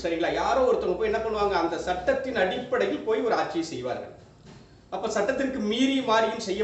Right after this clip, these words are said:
முடியுமா அப்படின்னு பார்த்தா, எக்ஸாம்பிளுக்கு என்ன சொல்றாங்கன்னா, முன்னாள் சோவியத் ரஷ்யாவை சொல்றாங்க, யூ எஸ் எஸ் ஆர் அப்படின்னு சொல்லுவாங்க, சரிங்களா? அஹ் இது என்ன சொல்லுவாங்க, யூ எஸ் எஸ் ஆர், அதாவது சோவியத் யூனியன் கூட்டமைப்புன்னு சொல்லுவாங்க.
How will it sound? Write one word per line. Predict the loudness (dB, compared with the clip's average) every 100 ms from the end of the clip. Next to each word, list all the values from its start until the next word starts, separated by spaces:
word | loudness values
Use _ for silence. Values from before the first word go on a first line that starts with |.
| 2
முடியுமா | 2 4 4 2
அப்படின்னு | -2 -4 -4
பார்த்தா, | -4 -4 -6 _ _ _ _ _ _ _ -20 -14 -10
எக்ஸாம்பிளுக்கு | 0 2 2 2 0
என்ன | 0
சொல்றாங்கன்னா, | -2 -2 0 0
முன்னாள் | 2 4 4 2 0
சோவியத் | 2 4 2 -2 -4
ரஷ்யாவை | -2 -2 -2
சொல்றாங்க, | -6 -6 -8 -8 -6
யூ | -4 2 4
எஸ் | 4 0 -2
எஸ் | 0 4 4
ஆர் | 4 -4 -8
அப்படின்னு | -8 -8
சொல்லுவாங்க, | -8 -8 -10 -10 -6
சரிங்களா? | -4 -2 -2 -4 -16 -20 -20 -14 -4
அஹ் | -4 -4 -2 -2
இது | 0 0 2 2
என்ன | 2 -2
சொல்லுவாங்க, | -4 -2 0 0 -2 -10 -14 -14 -12 -6
யூ | -4 0 2
எஸ் | 2 2 -6 -14 -18 -12 -10
எஸ் | -8 -4
ஆர், | -4 -4 -8
அதாவது | -6 -4 -2
சோவியத் | 0 0 -2 -8 -2 2
யூனியன் | 4 4 2 2
கூட்டமைப்புன்னு | 0 2 2 0 -2
சொல்லுவாங்க. | -4 -4 -6